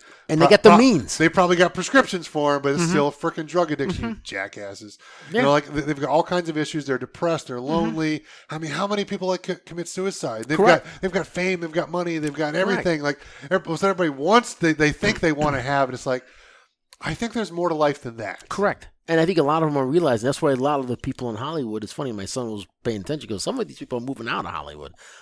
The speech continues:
Speaker 1: They're moving to other states to live because they wanna have a normal life. They go do their movies, and then they leave because they don't wanna live in that toxic environment.
Speaker 2: I
Speaker 1: Like
Speaker 2: would
Speaker 1: you said,
Speaker 2: think that'd
Speaker 1: go
Speaker 2: be the
Speaker 1: back to
Speaker 2: healthiest thing to
Speaker 1: Yes.
Speaker 2: do, yeah.
Speaker 1: They look at L A and all that as toxic.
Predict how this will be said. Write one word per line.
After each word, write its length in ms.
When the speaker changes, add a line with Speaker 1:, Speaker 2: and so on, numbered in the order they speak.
Speaker 1:
They're 140
moving 500
to 540
other 240
states 400
to 80
live 340
because 240
they 80
wanna 220
have 100
a 60
normal 320
life. 300
They 100
go 160
do 140
their 120
movies, 500
and 80
then 100
they 120
leave 480
because 240
they 100
don't 140
wanna 160
live 320
in 140
that 260
toxic 500
environment. 360
Speaker 2:
I 20
Speaker 1:
Like 80
Speaker 2:
would 20
Speaker 1:
you 40
said, 100
Speaker 2:
think 100
that'd 120
Speaker 1:
go 40
Speaker 2:
be 60
the 80
Speaker 1:
back 60
to 40
Speaker 2:
healthiest 460
thing 160
to 100
Speaker 1:
Yes. 220
Speaker 2:
do, 60
yeah. 240
Speaker 1:
They 140
look 200
at 160
L 300
A 100
and 140
all 120
that 140
as 160
toxic. 680